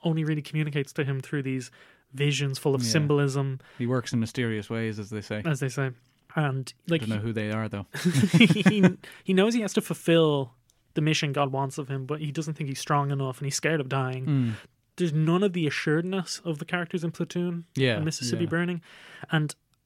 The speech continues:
Speaker 1: I'm not the most religious person, but I've always thought of Christ as being someone who always knew what was in store for him, and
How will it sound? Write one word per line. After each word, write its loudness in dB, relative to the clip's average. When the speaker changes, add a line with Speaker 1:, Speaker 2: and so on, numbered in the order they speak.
Speaker 1:
I'm 2
not 2
the 0
most 2
religious 2
person, -2
but 0
I've 4
always 4
thought 2
of -6
Christ -2
as -6
being -2
someone -4
who -4
always -2
knew 0
what -4
was -6
in -6
store -4
for -6
him, -4
and -6